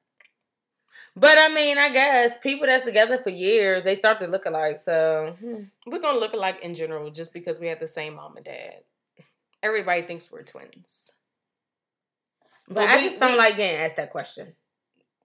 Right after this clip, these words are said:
Speaker 2: I never got asked that question. You always get asked that
Speaker 1: Bitch,
Speaker 2: question.
Speaker 1: they had asked that shit before, and it was me and you right there. Remember we was in New Orleans, and they was like, "Y'all," uh,
Speaker 2: But they asked that to you, though, right? They never
Speaker 1: You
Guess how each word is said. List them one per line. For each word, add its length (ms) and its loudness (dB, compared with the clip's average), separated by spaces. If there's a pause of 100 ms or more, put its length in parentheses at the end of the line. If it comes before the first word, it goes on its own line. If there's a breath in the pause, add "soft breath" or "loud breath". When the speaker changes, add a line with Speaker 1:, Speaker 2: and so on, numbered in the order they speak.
(360)
Speaker 2:
I 120 6
never 240 4
got 160 2
asked 240 -2
that 160 -6
question. 320 -8
You 140 -6
always 200 0
get 220 -4
asked 140 -10
that 80 -2
Speaker 1:
Bitch, 340 2
Speaker 2:
question. 240 -16 (140)
Speaker 1:
they 180 6
had 280 6
asked 280 4
that 160 0
shit 180 -4
before, 340 2
and 100 0
it 80 -4
was 160 -8
me 260 -2
and 80 -8
you 140 -8
right 280 2
there. 760 2 (280)
Remember 320 2
we 100 -4
was 120 -8
in 160 0
New 180 -2
Orleans, 580 6
and 160 -2
they 120 2
was 180 -6
like, 480 2 (640)
"Y'all," 160 2
uh, 260 4
Speaker 2:
But 180 8
they 180 8 (180)
asked 140 -6
that 220 2
to 140 -8
you, 400 -8
though, 160 -10
right? 380 -12 (380)
They 100 -4
never 220 0
Speaker 1:
You 60 8